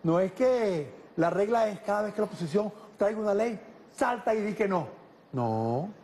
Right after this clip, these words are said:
discute. El tema, ¿qué pasa con lo que tocó la compañera con la ley antibloqueo?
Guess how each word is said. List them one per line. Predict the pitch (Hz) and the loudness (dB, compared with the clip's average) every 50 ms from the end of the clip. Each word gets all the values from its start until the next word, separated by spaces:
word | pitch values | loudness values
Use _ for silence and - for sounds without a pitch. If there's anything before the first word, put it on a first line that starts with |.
| - - - - - - _ - | -20 -20 -20 -20 -20 -12 _ -6
discute. | 135 - - - 165 214 - - 202 135 - - - - - - - - - - _ _ _ _ - | -4 -4 -2 -2 -2 -2 -2 -4 -6 -6 -6 -10 -20 -20 -20 -20 -20 -20 -20 -20 _ _ _ _ 0
El | 185 185 180 185 | 0 0 0 2
tema, | - 294 311 302 294 294 285 220 - | 0 0 2 2 0 -2 -4 -6 -4
¿qué | - 240 233 | -2 -2 0
pasa | 294 277 262 - 277 - | 0 -2 0 0 -2 0
con | 262 226 190 160 156 180 160 | 0 0 0 0 0 0 0
lo | 147 143 | 0 2
que | 151 151 143 | 0 0 0
tocó | - 160 135 160 180 | 0 -2 0 2 2
la | 208 | 2
compañera | 214 226 196 170 160 151 156 165 170 196 208 196 - - - - - - - - | 2 0 0 0 -2 0 0 0 0 0 0 -2 -6 -14 -20 -20 -20 -12 -4 -2
con | 185 175 170 | 0 2 2
la | 165 | 2
ley | 156 165 180 | 2 2 0
antibloqueo? | 196 180 220 196 170 151 143 - 147 135 127 120 110 | 0 0 0 0 0 0 0 0 -2 -2 -2 -2 -6